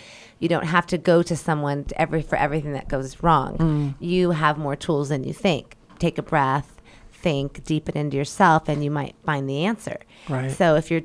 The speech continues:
Speaker 1: connecting to source, that's kinda like if you need help, the way I like to see that is connect to source, go into your zero point, and ask for help to source of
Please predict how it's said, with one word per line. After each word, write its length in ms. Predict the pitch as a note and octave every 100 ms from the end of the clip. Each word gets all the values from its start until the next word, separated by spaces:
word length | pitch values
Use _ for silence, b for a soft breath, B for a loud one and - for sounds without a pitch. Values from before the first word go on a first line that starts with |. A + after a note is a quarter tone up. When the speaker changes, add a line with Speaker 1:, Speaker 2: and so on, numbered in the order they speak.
| -
Speaker 1:
connecting 480 | E3 G3 A3+ C#4 A#3
to 100 | E3
source, 840 | - - A3+ F3+ C#3 D3 - - b b b b _ _
that's 260 | E3+ E3+ -
kinda 260 | - F#3+
like 180 | F#3 F3+
if 100 | F3
you 80 | F3
need 160 | F3+ E3+
help, 300 | D#3 F3+ E3+
the 80 | D#3
way 120 | D#3
I 120 | D#3+ D#3+
like 160 | C#3+
to 60 | D#3
see 200 | - D3+
that 200 | D3 C#3+
is 220 | C#3+ C#3 b b b b b b -
connect 300 | G#3+ A3 A3
to 60 |
source, 500 | A#3 - F#3+ F3 F3 -
go 180 | F3+
into 200 | E3+ F3
your 200 | F3 D#3+
zero 320 | D#3 D#3 D#3+ D#3
point, 460 | - D#3+ D3 C#3+ -
and 160 | D#3 -
ask 360 | D#3 D#3+ -
for 120 | - D#3+
help 260 | D3+ D3 - -
to 100 | C#3+
source 840 | - - D3 C#3+ G#3 B3 - - - b b b - -
of 260 | F3 D3